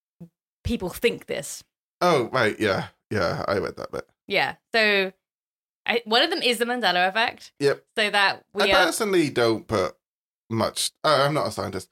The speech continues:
Speaker 2: This is the thing. I don't wanna give, like, too many opinions on this because,
Speaker 1: Mm.
Speaker 2: like, I'm, it's all science and computers. And
Speaker 1: Yeah, but
Speaker 2: if
Speaker 1: you don't, you don't have to, like, understand the actual science of it. You just need to understand the concept of it.
Speaker 2: Which I do, but I can't, I don't wanna be like, "Well, I think that's stupid,"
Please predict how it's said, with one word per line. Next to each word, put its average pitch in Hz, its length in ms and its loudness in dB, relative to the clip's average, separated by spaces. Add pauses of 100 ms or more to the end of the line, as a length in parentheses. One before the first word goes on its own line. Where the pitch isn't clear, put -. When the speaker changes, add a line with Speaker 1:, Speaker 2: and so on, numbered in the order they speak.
(200)
Speaker 2:
This - 160 0
is 226 60 -2
the 190 140 0
thing. 127 120 2
I 120 60 2
don't 196 240 0 (160)
wanna 190 220 2
give, 156 180 -2
like, 135 200 0
too 147 200 -2
many 123 280 2
opinions 113 460 0
on 98 120 -4
this 98 140 -4
because, 110 280 -2
Speaker 1:
Mm. 113 40 0
Speaker 2:
like, 113 320 0
I'm, 117 260 0 (120)
it's 123 200 0
all 170 160 2
science 110 420 -2
and 101 140 -4
computers. 101 480 -6 (420)
And 107 160 0
Speaker 1:
Yeah, 539 80 4
but 523 80 4
Speaker 2:
if 453 60 4
Speaker 1:
you 508 60 2
don't, 523 260 0
you 320 120 0
don't 320 160 2
have 311 120 0
to, 269 80 -2
like, 240 180 0
understand 226 460 -2
the - 120 -10
actual 202 380 -2
science 180 480 -2
of 160 100 -10
it. 113 120 0
You 147 80 -6
just 233 140 -4
need 202 100 -6
to 196 80 -2
understand 180 280 -4
the 160 60 -8
concept 226 580 -4
of - 120 -8
it. - 100 -6
Speaker 2:
Which 220 140 2
I 208 80 2
do, 139 200 2
but - 160 0
I 190 80 0
can't, 175 280 0
I 147 40 2
don't 160 180 0
wanna 160 180 2
be 151 160 0
like, 120 340 0 (1400)
"Well, 175 160 2
I 160 140 4
think 151 200 -2
that's 117 200 0
stupid," 110 460 -2